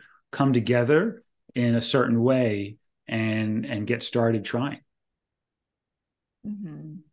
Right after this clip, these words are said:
Speaker 2: I love that. I am so excited that you have come on and also shared this book with us, because,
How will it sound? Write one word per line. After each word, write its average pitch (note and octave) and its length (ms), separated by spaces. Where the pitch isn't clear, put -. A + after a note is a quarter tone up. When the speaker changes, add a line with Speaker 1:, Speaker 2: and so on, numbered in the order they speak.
Speaker 2:
I - 60
love E3+ 240
that. - 220
I A#3+ 280
am B3+ 300
so D#4 220
excited G3 560
that G3+ 180
you G3+ 220
have F#3 500
come A#3 200
on G#3 280
and G3 200
also G3+ 400
shared F#3+ 600
this F3+ 240
book A3 260
with F#3 180
us, D#3 300
because, F#3 640